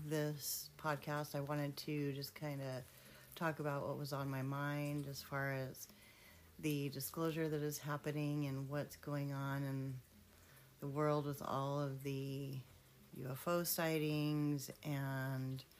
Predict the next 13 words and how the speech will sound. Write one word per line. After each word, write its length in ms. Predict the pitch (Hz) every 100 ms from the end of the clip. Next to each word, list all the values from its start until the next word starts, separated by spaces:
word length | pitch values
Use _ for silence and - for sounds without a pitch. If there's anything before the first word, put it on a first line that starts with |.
| - - - - - -
the 100 | 147
abductions, 1500 | 139 - 151 151 - 151 151 147 147 147 147 147 143 135 - - - - 147 131
the, 640 | 143 135 135 131 139 139 139 - - - - - - - - - - - - - - - - - - - - - - - - 143
I 80 | 185
don't 140 | 185
know, 180 | 175 160
extra-dimensional 1300 | 135 147 - 151 156 156 147 160 151 147 143 143 143 135 - - - - - - - - - -
contact 640 | - 196 208 151 139 - - - - - - - - -
and 840 | 143 170 165 165 139 139 143 135 - - - - -
interdimensional. 1400 | 147 147 156 143 143 143 - 151 147 160 170 165 139 139 - -
You 140 | 143
know, 400 | - 135 143 143
they 380 | 131 135 131 131